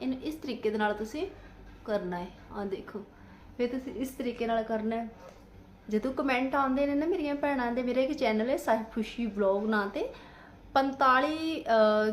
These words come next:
ਕੇ ਉੱਤੇ ਸਬਸਕ੍ਰਾਈਬਰ ਨੇ, ਥੋੜ੍ਹਾ ਜਿਹਾ ਪ੍ਰੋਬਲਮ ਚੱਲ ਰਹੀ, ਇਸ ਕਰਕੇ ਉੱਤੇ ਆਪਾਂ ਵੀਡੀਓ ਹਲੇ ਨਹੀਂ ਪਾ ਰਹੇ। ਬਹੁਤ ਵਧੀਆ ਵਧੀਆ ਵੀਡੀਓ ਮੈਂ ਪਾਈਆਂ ਹੋਈਆਂ ਨੇ, ਜਿਨ੍ਹਾਂ ਦੇ ਹੇਅਰ ਵਾਈਟ ਹੋ ਜਾਂਦੇ ਨੇ, ਉਹਨਾਂ ਨੂੰ ਬਲੈਕ ਕਿੱਦਾਂ ਕੀਤਾ ਜਾਂਦਾ, ਸਕਿਨ ਦੀ ਦੇਖਭਾਲ ਕਿੱਦਾਂ ਕੀਤੀ ਜਾਂਦੀ ਹੈ, ਇੱਕ ਬਿਆਲੀ ਸਾਲ ਦੀ ਔਰਤ ਹੋ ਕੇ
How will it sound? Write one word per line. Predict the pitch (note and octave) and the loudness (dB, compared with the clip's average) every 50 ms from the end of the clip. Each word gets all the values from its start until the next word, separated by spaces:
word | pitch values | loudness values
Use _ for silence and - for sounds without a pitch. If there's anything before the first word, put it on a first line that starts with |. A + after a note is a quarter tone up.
| G#3+ - | -2 0
ਕੇ | - A#3+ A3+ A3+ A3+ | 2 4 6 6 6
ਉੱਤੇ | A3 A3 B3+ B3+ | 6 4 0 -4
ਸਬਸਕ੍ਰਾਈਬਰ | B3+ - B3 A3 A3 - - - A3 G3 F#3+ F#3+ F#3 G#3 G#3 G#3+ | -2 0 0 0 -2 -4 -2 0 0 2 2 2 2 0 0 0
ਨੇ, | C#4 F4 | 0 -4
ਥੋੜ੍ਹਾ | E4+ - E4+ D4 C#4+ C#4+ C#4 C#4 C4 B3+ B3+ | -4 -4 -4 -2 -2 0 2 2 2 2 2
ਜਿਹਾ | A#3+ A#3+ A#3 | 2 0 -2
ਪ੍ਰੋਬਲਮ | A#3 A3+ G#3+ G3 G3 G3+ G#3+ G#3+ | 0 0 0 0 0 0 -2 0
ਚੱਲ | A#3 G3+ F#3 F#3 | 2 2 0 0
ਰਹੀ, | F#3+ A#3 | -2 -4
ਇਸ | C4 C4 | -6 -6
ਕਰਕੇ | - A#3+ A#3 A3+ - | -6 -6 -4 -4 -4
ਉੱਤੇ | A3+ A3 A3 | -4 -4 -4
ਆਪਾਂ | A3+ A3 A#3+ A3 | -6 -4 -2 -2
ਵੀਡੀਓ | G#3+ G#3 G3+ A3 A3+ | -2 0 0 0 0
ਹਲੇ | A#3 A3 G#3 | 0 0 -2
ਨਹੀਂ | G3 G3 G3 G#3+ | -2 -2 -4 -4
ਪਾ | G#3+ - G#3 G3+ G#3 | -2 -2 -2 -2 0
ਰਹੇ। | A#3+ D4 A#4 - - - - - - - - - | 0 0 0 -2 -6 -14 -18 -20 -20 -20 -12 -8
ਬਹੁਤ | G3 G3 G#3 A3 A3 B3+ C4+ C4 C#4 | -2 2 2 2 4 2 0 0 0
ਵਧੀਆ | C#4 A#3+ A#3 A3 A#3 A#3+ | 0 0 0 2 2 0
ਵਧੀਆ | A#3 A#3 A3 B3 | 0 0 -2 -4
ਵੀਡੀਓ | G#3+ G#3+ G#3+ G3 A#3 B3 | -2 -4 -4 -2 -2 -2
ਮੈਂ | B3 | -2
ਪਾਈਆਂ | A#3 A#3+ G#3+ F#3 F#3+ G3+ G#3+ | 0 0 0 2 2 0 -2
ਹੋਈਆਂ | A3+ A#3+ A#3 A#3 | -2 -2 -2 -4
ਨੇ, | A3+ A#3 A3+ | -4 -2 -2
ਜਿਨ੍ਹਾਂ | A3 A3+ A3 A3 | -2 0 0 0
ਦੇ | A3+ A3 A#3 | 2 2 2
ਹੇਅਰ | A#3 G#3+ G#3+ A3+ B3 | 4 4 4 4 4
ਵਾਈਟ | A3+ A3+ G3 F#3 G3+ G3+ A3+ | 4 2 2 2 0 -2 -2
ਹੋ | A#3 A#3 A3 | 0 0 0
ਜਾਂਦੇ | A3+ G#3 G3 G#3 | 0 -2 -2 -2
ਨੇ, | G#3+ A3 | -2 -2
ਉਹਨਾਂ | A3+ | -2
ਨੂੰ | A3+ A3+ | -2 -2
ਬਲੈਕ | G3+ G3 F#3 F3 F3+ F3+ | -2 -2 -2 -2 -4 -4
ਕਿੱਦਾਂ | - A3+ G#3 A3+ A3+ A3 | -6 -6 -2 -2 -2 -2
ਕੀਤਾ | A3+ A3 - - A3+ A3+ | -2 -6 -2 0 0 2
ਜਾਂਦਾ, | A3+ G#3+ G#3 G#3 G#3 A3+ | 2 0 -2 0 -2 -2
ਸਕਿਨ | A3+ A3+ - - A3+ G#3+ G#3+ G#3+ | -4 -4 -6 -4 -2 0 0 0
ਦੀ | G3+ G#3+ - | -2 -2 -2
ਦੇਖਭਾਲ | G3 G#3 G#3 G#3 G#3 G#3+ - A#3+ A3+ A3 | 2 4 4 4 4 2 2 2 2 2
ਕਿੱਦਾਂ | A3 A3+ G3 F#3+ A3 A3 | 0 -4 -2 0 0 0
ਕੀਤੀ | A3 - A3 - B3 A#3+ | 0 -4 -10 -8 -6 -4
ਜਾਂਦੀ | A3+ A#3+ A#3 A3+ G#3+ A#3 A#3+ | 0 0 0 0 0 0 0
ਹੈ, | C4 C4 - - - - - - - - | -2 -4 -6 -12 -16 -16 -16 -12 -4 -2
ਇੱਕ | B3 C4 C4 - | -2 0 0 0
ਬਿਆਲੀ | A3 G#3+ G#3+ G#3+ G#3 G#3+ A#3 C#4 | 4 6 6 6 6 6 4 2
ਸਾਲ | C#4 - B3 A3+ A3 A3 | 0 2 4 6 6 6
ਦੀ | A3 A#3+ - - | 4 2 0 0
ਔਰਤ | A3 A3 G#3+ G#3 G#3+ - | 2 2 2 0 -2 -4
ਹੋ | A#3 A3 A3+ G#3 | -2 0 0 0
ਕੇ | G#3 - A#3 A#3 A#3+ A#3 | 0 0 -2 -2 -2 -2